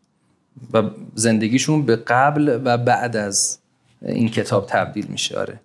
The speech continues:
اگه بخوام کتاب تخصصی معرفی کنم، زاگ،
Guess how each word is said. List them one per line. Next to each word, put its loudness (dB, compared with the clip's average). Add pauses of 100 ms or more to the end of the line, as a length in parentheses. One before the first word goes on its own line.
(640)
اگه 4
بخوام 4
کتاب 0
تخصصی 0
معرفی 2
کنم، 0
زاگ، 2